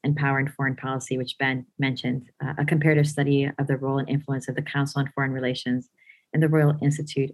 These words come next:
of International Affairs, also known as Chatham House. I think it's so important as a scholar to acknowledge all the work behind the making of our own projects, all the secondary literature as well. So we might go into the archives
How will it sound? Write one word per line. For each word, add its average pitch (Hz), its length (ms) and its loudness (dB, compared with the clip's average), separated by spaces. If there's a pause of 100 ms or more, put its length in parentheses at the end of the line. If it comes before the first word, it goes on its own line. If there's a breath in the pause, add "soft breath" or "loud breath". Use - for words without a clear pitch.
of 135 100 -2
International 131 540 -4
Affairs, 123 440 -4
also 127 240 -4
known 131 160 0
as 127 160 -6
Chatham 127 300 -2
House. - 380 -6 (680 loud breath)
I 196 100 8
think 208 140 6
it's - 120 2
so 190 60 4
important 175 300 4
as 156 60 0
a 151 80 4
scholar 151 560 2 (140)
to - 120 0
acknowledge 139 720 2 (480 soft breath)
all 180 180 8
the 185 100 6
work 151 380 4 (200)
behind 143 400 6
the 143 60 4
making 139 280 2
of 135 80 2
our 131 120 -2
own 139 180 -2
projects, 123 560 -4
all 165 100 4
the 165 80 4
secondary 147 540 2
literature 135 420 -2
as 123 160 -8
well. 127 380 -2 (380 soft breath)
So 151 240 4
we 151 240 6
might 185 180 4
go 180 80 4
into 160 180 2
the 147 120 4
archives 143 640 2